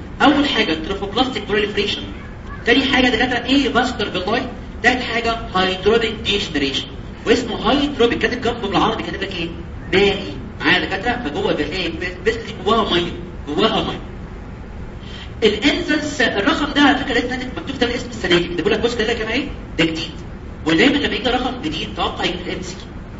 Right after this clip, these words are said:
فالانسنس الجديدة مكتوب الرقم ده أول مرة كده السنة دي واحد في الألف. والرقم ده جديد ممكن يجي لك في الام سي كيو. طب هنقسم بقى الفيزيكال مول according to type.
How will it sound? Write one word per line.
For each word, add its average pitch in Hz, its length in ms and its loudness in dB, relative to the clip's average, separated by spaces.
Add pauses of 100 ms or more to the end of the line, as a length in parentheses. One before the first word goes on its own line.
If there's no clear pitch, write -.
(220)
فالانسنس 233 520 -2
الجديدة 294 320 -2
مكتوب - 220 -2
الرقم 226 300 -6
ده - 80 -2
أول 240 220 -2
مرة 220 120 0
كده 226 160 -4
السنة 220 240 -4
دي 226 100 -8 (100)
واحد 220 260 -6
في 160 100 -8
الألف. 156 440 -6 (420)
والرقم 202 340 -2
ده 196 100 0
جديد - 300 -6 (100)
ممكن 208 140 -6
يجي 196 80 0
لك 202 100 0
في - 80 -8
الام 180 160 -6
سي - 140 -8
كيو. - 80 -10 (1600)
طب 220 140 4
هنقسم 285 400 4
بقى 330 140 4
الفيزيكال 285 460 2
مول 285 300 2
according 285 560 0
to - 240 -6
type. - 300 -4